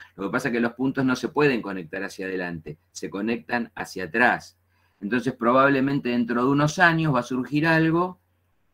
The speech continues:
y esa inspiración a lo mejor tiene que ver con alguno de estos momentos que hemos vivido en Lomas.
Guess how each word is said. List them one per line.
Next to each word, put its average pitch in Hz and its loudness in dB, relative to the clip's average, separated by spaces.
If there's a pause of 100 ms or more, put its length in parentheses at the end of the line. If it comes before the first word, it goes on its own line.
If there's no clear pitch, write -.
(380)
y 131 2
esa 151 0
inspiración 147 0
a 127 -2
lo 120 0
mejor 113 -4
tiene 123 -4
que 117 -4
ver 120 -2
con 113 -2
alguno 107 -2
de 107 -4
estos 98 -10
momentos 101 -6
que 90 -12
hemos 90 -6
vivido 85 -4 (540)
en 110 0
Lomas. 82 -2